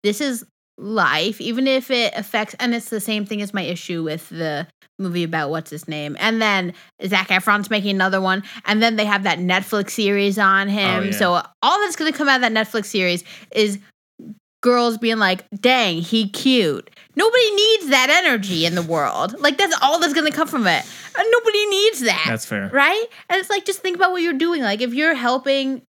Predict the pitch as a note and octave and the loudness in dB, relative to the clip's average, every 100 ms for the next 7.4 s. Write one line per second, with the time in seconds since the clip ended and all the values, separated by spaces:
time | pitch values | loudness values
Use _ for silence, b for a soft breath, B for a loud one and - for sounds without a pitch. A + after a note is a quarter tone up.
0 | _ _ - G#3+ A3+ D4 F4+ E4 D#4+ C4+ | _ _ -8 -2 0 0 -2 -4 -6 -8
1 | - _ - A3 - - C#4+ D#4+ - E3+ | -12 _ -10 -8 -10 -4 -2 0 0 -2
2 | - F#3 F#3+ _ _ F#3+ B3+ B3+ G3 E3 | -4 -12 -12 _ _ 0 0 -2 -8 -10
3 | F3 - F#3+ - G3 F#3 - F#3 F3 D3 | -12 -12 -10 -8 -8 -10 -12 -10 -8 -10
4 | - _ _ _ _ - A4 B4 A#4+ C#5+ | -12 _ _ _ _ -2 0 2 2 0
5 | - F#3+ D#3 D3 D#3 E4+ F4 D4+ E4+ F4 | 0 -2 -2 -4 -2 -4 -6 -6 -4 -2
6 | F#4+ C4 G3 G3+ C#4 C#4+ - A#3+ - B3+ | -4 -4 -8 -4 -2 -2 -4 -6 -4 -4
7 | A#3+ A3+ A3 | -4 -6 -8